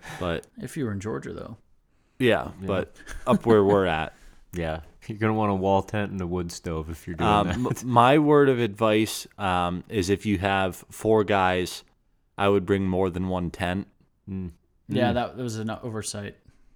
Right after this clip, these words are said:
Speaker 1: Unless you have a wall, like, a big wall tent. But
Speaker 2: Yeah.
Speaker 1: if you just have, like, a Cabela's tent, then yeah.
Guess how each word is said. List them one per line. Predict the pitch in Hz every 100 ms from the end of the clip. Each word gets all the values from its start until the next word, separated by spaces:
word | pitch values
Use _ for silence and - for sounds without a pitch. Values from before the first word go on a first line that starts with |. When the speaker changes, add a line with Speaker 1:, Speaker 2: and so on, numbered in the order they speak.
| _ _ _ _ _
Speaker 1:
Unless | 135 156 -
you | 127
have | 113
a |
wall, | 92 90 85 -
like, | 95
a | 85
big | 90
wall | 85 82 80
tent. | - 82 - _ -
But | 80 -
Speaker 2:
Yeah. | 95 69 82 -
Speaker 1:
if | 98 113
you |
just | 104
have, | 110 95
like, | 92
a | 85
Cabela's | - 85 85 85 -
tent, | - 82 -
then | 82
yeah. | 78 -